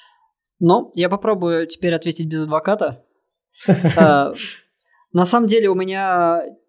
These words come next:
Speaker 1: наверное, ч-, чуть, э, структурированнее в этом плане всё, я чуть больше могу ответить какими-то более конкретными цифрами, но начну с, э, размазанного, как раз таки про размазанное время.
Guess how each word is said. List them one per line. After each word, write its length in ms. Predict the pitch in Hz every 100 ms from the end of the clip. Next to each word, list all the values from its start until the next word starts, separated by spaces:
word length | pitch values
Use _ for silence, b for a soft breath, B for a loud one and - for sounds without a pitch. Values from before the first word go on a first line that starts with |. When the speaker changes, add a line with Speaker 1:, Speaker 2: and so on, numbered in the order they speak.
| 185
Speaker 1:
наверное, 380 | 170 190 170 165
ч-, 240 | - - _ _
чуть, 380 | - 196 196 -
э, 420 | 180 175 160 160 -
структурированнее 840 | - - 180 180 190 226 180 156 156
в 40 |
этом 180 | 156 151
плане 280 | 170 156 151
всё, 220 | - 160
я 160 | 151
чуть 200 | 151 160
больше 260 | 156 165 160
могу 220 | 151 143
ответить 320 | 151 156 151
какими-то 460 | - 151 156 143 147 _ _ -
более 360 | 156 170 170
конкретными 500 | 160 160 175 170 160
цифрами, 540 | 160 277 277 220 151 139 B B B -
но 100 | 165
начну 760 | 170 170 190 208 208 190 175
с, 220 | 165 -
э, 560 | 165 156 147 147 147 135 - b b b b
размазанного, 720 | 160 170 160 180 175 147 135
как 180 | 135 -
раз 220 | 185 185 - _ _ _
таки 220 | - 165
про 460 | 180 - - 175 170
размазанное 760 | 170 151 165 185 175 170 160
время. 540 | 156 160 156 143 143